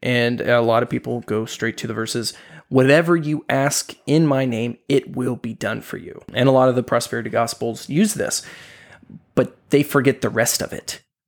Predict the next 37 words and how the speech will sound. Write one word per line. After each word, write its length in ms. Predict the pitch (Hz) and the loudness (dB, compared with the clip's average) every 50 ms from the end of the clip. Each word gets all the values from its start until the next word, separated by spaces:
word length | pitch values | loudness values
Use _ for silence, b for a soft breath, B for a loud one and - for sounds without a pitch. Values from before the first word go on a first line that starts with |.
| _ _ _ _ - | _ _ _ _ -2
They 120 | 123 120 | -2 -2
forget 460 | 117 - - 110 113 - 139 127 - | -2 -2 -6 -4 0 2 2 2 2
the 80 | - 123 | 0 0
rest 220 | 120 120 117 - | 0 0 0 -2
of 60 | - | -4
it. 120 | - - - | -4 -4 -2
So 140 | - 120 117 | -4 -2 -2
John 220 | - 131 127 127 | 0 0 0 0
chapter 220 | 127 - - - 127 | 0 -2 -4 -4 -4
fifteen, 340 | - 127 120 - - 123 120 | -4 -4 -4 -2 -4 -4 -4
I'll 80 | 117 117 | -4 -4
start 420 | - - 131 123 127 123 - - | -2 0 0 0 0 0 -2 0
in 840 | 131 131 143 147 147 143 139 135 139 151 175 196 214 220 220 220 220 | 2 2 4 4 4 4 4 2 2 2 4 4 4 4 4 2 4
verse 220 | 196 190 180 - - | 4 2 2 2 0
sixteen 540 | 190 - - - 202 202 190 190 196 190 - _ _ _ _ - | -2 0 0 0 2 2 2 2 0 -2 -6 _ _ _ _ -6
of 160 | - 127 - | -6 -6 -4
chapter 220 | - - - - - | -4 -6 -6 -6 -8
fifteen. 320 | - - - - - - B B B B B B B B _ _ _ _ _ _ _ _ _ _ _ _ _ _ - 135 | -12 -10 -10 -10 -12 -12 B B B B B B B B _ _ _ _ _ _ _ _ _ _ _ _ _ _ -2 2
"You 220 | 147 180 220 254 | 4 6 6 6
did 200 | 202 202 208 170 | 6 4 4 4
not 240 | 175 175 165 - - | 4 4 2 2 0
choose 420 | - - - 175 170 160 139 131 | 0 2 2 4 4 4 2 2
me, 240 | 123 123 123 131 131 | 2 2 2 2 2
but 240 | 120 - 90 - - | 0 0 -2 -2 -2
I 240 | 120 120 123 135 139 | 0 2 2 2 2
chose 500 | - - - - 113 117 117 117 - - | 0 -2 -2 0 0 -2 -2 -4 -6 -8
you 380 | 71 101 117 117 113 117 120 | -6 -4 -4 -2 -2 -2 -2
and 80 | 127 135 | -2 -2
appointed 500 | 127 - - 165 180 175 - 170 143 123 | 0 2 2 4 4 4 4 2 0 2
you 300 | 123 135 147 160 170 170 | 2 4 4 4 4 4
that 240 | 165 151 - - - | 2 0 -2 -2 -4
you 200 | 135 147 151 147 | -4 -2 -2 0
should 320 | - - - 135 123 - | 0 0 -2 -2 -2 -2
go 280 | - 104 110 117 123 131 | -2 0 0 0 0 -2
and 120 | 135 127 | -4 -2
bear 160 | - 98 113 | -2 -2 -2
fruit, 380 | 120 - - 175 190 - - | -2 0 2 2 2 2 0